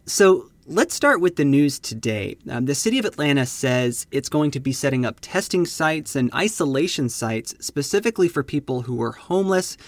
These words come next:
This is, again, to address the spread of coronavirus in the community.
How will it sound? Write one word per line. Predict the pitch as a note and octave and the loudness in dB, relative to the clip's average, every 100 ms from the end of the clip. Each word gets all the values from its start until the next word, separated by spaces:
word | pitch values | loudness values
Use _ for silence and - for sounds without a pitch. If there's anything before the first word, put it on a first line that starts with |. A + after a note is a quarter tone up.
| - - | -16 -4
This | C#3 C3+ | -4 0
is, | |
again, | B2+ A#2 B2+ B2 A#2+ | -2 2 4 4 2
to | - B2+ A#2+ | 0 -2 -2
address | - A#2 - B2+ C#3 C#3+ - - | -2 -8 -8 -2 -2 -2 -4 -12
the | - B2+ A#2+ | -10 -6 -4
spread | - C3 B2 | -2 0 -2
of | - | -4
coronavirus | C3 B2+ A#2+ A#2 A#2 A#2+ | -2 0 2 0 0 -4
in | C3 B2 | -4 -4
the | |
community. | A#2+ A#2+ A#2 B2 A2+ A2+ A#2 | -2 -2 0 2 2 -2 -4